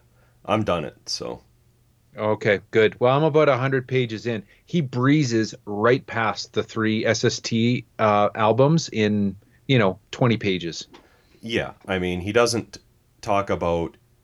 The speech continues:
Speaker 1: any of the details of the recording sessions.
Speaker 2: No details, nothing.
Speaker 1: <laughs> The, and unfortunately, he shits all over that era of the Trees, more or less.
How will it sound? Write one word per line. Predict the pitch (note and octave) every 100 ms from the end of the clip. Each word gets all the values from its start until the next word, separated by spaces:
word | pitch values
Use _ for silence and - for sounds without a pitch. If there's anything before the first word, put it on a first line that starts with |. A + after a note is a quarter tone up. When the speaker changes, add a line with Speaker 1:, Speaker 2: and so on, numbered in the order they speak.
| _ _
Speaker 1:
any | G#2+ G#2 G#2 F#2+
of | - F2 D#2+
the | D#2+ C#2+ _ _ F2
details | - G#2 G2+ G2 F#2 E2+
of | D2
the |
recording | D2+ D#2 F#2 F2 E2+
sessions. | - E2 D#2 E2 D#2+
Speaker 2:
No | D3 D3+
details, | B2+ A#2+ A2+ G2 F2+ - G#2+
nothing. | A#2 C#3 G#2 E2 -
Speaker 1:
<laughs> | - -
The, | G#2+ A2 - _ _ _
and | C#3 C3 F#2+ F#2 -
unfortunately, | G#2 - A#2+ A2 - D2+ D2
he | E2
shits | D#2 - E2 -
all | D2 C#2+
over | C#2+ C#2 C#2 - _ _ _ _ -
that | D2 C#2+
era | D2 C2
of | C2+
the | C#2
Trees, | - C2 - - - -
more | -
or | C2
less. | B1 - -